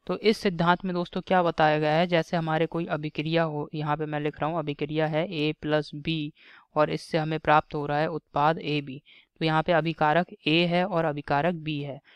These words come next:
तो अभिकारक यहाँ पे दोस्तों इस सिद्धांत में क्या बताया गया है, संघट्य सिद्धांत में बताया गया है कि जो अभिकारक हैं जब इनके अणु आपस में एक दूसरे से अभिकारकों के अणु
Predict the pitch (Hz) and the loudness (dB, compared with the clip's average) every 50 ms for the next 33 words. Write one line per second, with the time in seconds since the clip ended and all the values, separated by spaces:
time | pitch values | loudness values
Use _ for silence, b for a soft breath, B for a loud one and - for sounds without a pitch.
0 | b b b _ _ - - 170 180 - - 151 156 151 156 151 - 156 151 160 | b b b _ _ -8 -6 -6 -4 -4 -2 -2 -2 -2 -2 0 2 4 4 4
1 | 175 185 - - - - 147 160 160 160 160 160 - 175 175 175 - - 196 185 | 4 2 -2 -4 -10 -8 -6 -2 0 0 0 0 -2 -4 -6 -8 -6 -4 -4 -4
2 | 180 - - 175 160 151 151 160 165 170 - 180 175 - 185 180 175 165 - - | -4 -4 -6 -8 -6 -4 -4 -2 -2 -2 -4 -6 -2 0 0 0 0 -2 -2 -4
3 | 143 143 143 151 165 - - 160 147 147 151 156 - - 170 - - 143 151 151 | -2 0 0 0 -2 -2 -2 -6 -4 -4 -4 -4 -4 -4 -4 -4 -6 -6 -4 -4
4 | 143 143 135 - - 143 160 190 196 165 147 - 156 156 156 160 151 156 151 156 | -4 -4 -4 -8 -8 -8 -6 -4 -2 -4 -4 -2 -2 -2 0 0 0 0 0 0
5 | 160 156 160 160 156 165 165 - 147 147 151 147 - - 143 151 160 190 - - | 0 -2 -6 -6 -4 -4 -4 -4 -4 -6 -6 -6 -4 -2 0 2 2 2 2 0
6 | - 143 143 - - B B B B B B B - 175 180 175 170 160 170 170 | -4 -4 -4 -4 -6 B B B B B B B -2 0 0 0 0 -2 -2 -4
7 | 160 - - 196 190 - - 151 160 180 202 - 160 147 147 - 156 156 - - | -2 0 0 0 2 4 2 2 2 2 2 2 2 2 2 0 -2 -4 -2 -4
8 | 185 185 180 170 165 156 156 147 147 - - 156 151 147 - 175 175 170 156 147 | -4 -2 -2 -4 -4 -6 -8 -10 -10 -6 -4 -4 -4 -2 -2 -2 -2 -2 -2 -2
9 | 147 - 147 147 147 147 147 - 160 - - 160 143 139 147 160 196 | -2 0 0 0 0 0 -2 -4 -6 -6 -6 -6 -4 -4 -4 -6 -6